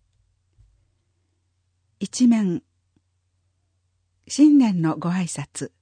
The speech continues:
新宿区議会議長、小倉俊彦。明けましておめでとうございます。区民の皆様にはお健やかに新年をお迎えのこととお喜び申し上げます。さて、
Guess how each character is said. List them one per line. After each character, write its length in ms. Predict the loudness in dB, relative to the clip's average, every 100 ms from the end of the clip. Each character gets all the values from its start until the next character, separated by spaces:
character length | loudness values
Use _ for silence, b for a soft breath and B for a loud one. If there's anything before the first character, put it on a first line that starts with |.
| _ _ _ _ _
新 260 | -6 2 4
宿 220 | 4 -2
区 140 | 0 2
議 160 | 2
会 200 | -2 -6
議 140 | -6 -6
長、 380 | -6 -6 -6 _ _ _ _
小 80 | -2
倉 280 | 0 0 -2
俊 320 | -8 -8 -8
彦。 380 | -10 -10 -12 -12 _ _ _ _ _ _ _ _ _ _ _ _ _ _ _ _ _ _ -12
明 80 |
け 140 | -2 2
ま 140 | 2
し 80 | 0
て 100 | -2
お 40 |
め 100 | -2
で 100 | -2
と 160 | -2 -4
う 40 | -4
ご 80 |
ざ 180 | -4 -4
い 60 | -6
ま 100 | -8
す。 160 | -10 -18 _ _ _ _ _
区 80 | 4
民 160 | 6 6
の 80 | 4
皆 180 | 0
様 280 | -2 -4 -2
に 120 | -2
は 160 | -2 -4 _
お 60 | -12
健 260 | -6 -2
や 100 | -2
か 120 | -2 -4
に 100 | -4
新 240 | -2 0
年 240 | 0 -2
を 100 | -4 -4
お 60 |
迎 300 | -4 -4 -4
え 20 |
の 140 | -4 -4
こ 120 | -6
と 140 | -10
と 220 | -8 -10 -10
お 80 | -6
喜 80 | -4 -4 -6
び 180 | -6 -6
申 120 | -6
し 160 | -8
上 40 | -8
げ 120 | -8
ま 100 | -10
す。 180 | -12 -18 _ _ _ _ _ _ _ _ _ _ _ -10
さ 160 | -8
て、 240 | -4 -6